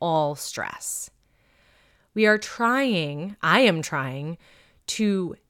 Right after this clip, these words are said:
h-, give you the tools to be able to move into and out of activated states, stress states, in a fluid way,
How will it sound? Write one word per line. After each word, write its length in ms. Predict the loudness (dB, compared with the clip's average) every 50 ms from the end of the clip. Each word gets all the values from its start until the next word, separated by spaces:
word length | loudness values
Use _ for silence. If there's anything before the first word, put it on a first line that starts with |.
| _ _ -18
h-, 320 | -16 -14 -14 -12 -10 -6
give 280 | -2 2 2 2 2 0
you 200 | 0 0 0 0
the 140 | 0 0 -2
tools 920 | -2 -6 -12 -6 -4 -2 2 2 4 4 2 0 -2 -4 -4 -6 -8 -10 -10 _ _ _ _ _
to 100 | -6 -4
be 160 | -2 0 0
able 200 | 0 0 -2 -4 -6
to 160 | -4 -4 -2
move 680 | -2 0 0 0 0 0 0 0 0 -2 -4 -8 -12 _ _ _ _ _ _ _
into 800 | -2 0 0 0 0 0 -2 -2 -4 -4 -2 2 4 4 4 4 4
and 200 | 2 0 0 -2 -4 _
out 320 | 0 2 4 4 6 4
of 280 | 4 2 2 0 -2 -6 -8 _
activated 840 | -4 -2 -2 -2 -4 -4 -4 -4 -2 0 2 2 2 2 0 -2 -2 -4
states, 680 | -6 -6 -6 -4 -4 -4 -4 -4 -6 -10 -14 -14 -14 -12
stress 680 | -12 -10 -10 -10 -6 -2 -2 -2 -2 -2 -4 -8 -8 -10
states, 760 | -10 -10 -8 -8 -4 -2 -2 -2 -2 -6 -10 -12 -12 -12 -12 -16 _ _ -20 -20 _ _ _ _ _ _ _ _ _
in 160 | 0 2 4
a 80 | 4 2
fluid 640 | 0 -4 -12 -20 -6 0 2 2 2 2 0 -2 -2
way, 420 | -4 -4 -4 -4 -6 -10 -14 -18